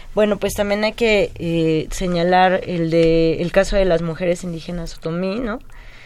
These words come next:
Alberta Alcántara y Teresa González, que igual fueron acusadas por secuestrar <laughs> elementos de la P F P y que también va a resolver la Suprema Corte, ¿no? Va a re-, lo va a resolver en un amparo, ¿no? En la revisión. Entonces,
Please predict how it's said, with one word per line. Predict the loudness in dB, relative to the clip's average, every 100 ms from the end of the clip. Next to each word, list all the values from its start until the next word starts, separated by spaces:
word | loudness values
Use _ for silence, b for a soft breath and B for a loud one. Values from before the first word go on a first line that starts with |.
| B B 0
Alberta | 4 6 4 6 6 8 6 2
Alcántara | -2 -4 2 4 4 4 2
y | 2
Teresa | 2 0 0
González, | -6 -6 -2 0 0 0 -4 -12
que | -4 0 2 2
igual | 2 2
fueron | 2 0 0 -2
acusadas | -6 -8 -4 -4
por | -4 -8
secuestrar | -8 -10 -10 -6 -4 0 0 -2 -4
<laughs> |
elementos | -4 -4 -4 -4 -2
de |
la | -2
P | -2 -6
F | -6
P | 0 0 0 -6 B B B -2
y |
que | 4
también | 8 8 8 8
va | 6
a |
resolver | 4 2 2 2 2
la | -2
Suprema | -6 -6 -6
Corte, | -6 -8 -6 -6
¿no? | -2
Va | 0
a |
re-, | 0 -2
lo | 0 0
va | 0
a |
resolver | -2 -4 0 0
en | 0 -2
un | -2
amparo, | -2 0 2 2 0 -2 -4
¿no? | -6
En | -6 -4
la | -6
revisión. | -6 -10 -8 -8 -8 -10 B B B B -6
Entonces, | -2 0 0 0 -4